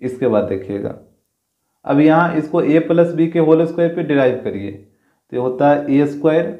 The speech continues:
तो ए का value है tan theta, तो tan theta का square,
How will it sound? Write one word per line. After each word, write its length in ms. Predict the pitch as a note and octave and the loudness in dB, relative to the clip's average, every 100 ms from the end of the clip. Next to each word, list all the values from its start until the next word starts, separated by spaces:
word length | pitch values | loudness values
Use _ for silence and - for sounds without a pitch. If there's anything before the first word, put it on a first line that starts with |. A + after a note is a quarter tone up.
| - | -10
तो 60 | A#2+ | -4
ए 160 | C3 | -2
का 120 | C#3 | 0
value 260 | D3 D3+ D#3 | 0 2 2
है 80 | D3+ | 0
tan 220 | D#3+ D3 C#3 | 0 0 0
theta, 320 | A#2 G#2+ G2 - _ _ | -4 -8 -8 -10 _ _
तो 80 | - | -8
tan 240 | - C3+ C#3+ | -4 -2 -2
theta 260 | D3 E3+ | 0 2
का 100 | F3+ | 2
square, 380 | F3+ F3+ G#2+ G2 | -2 -2 -2 -2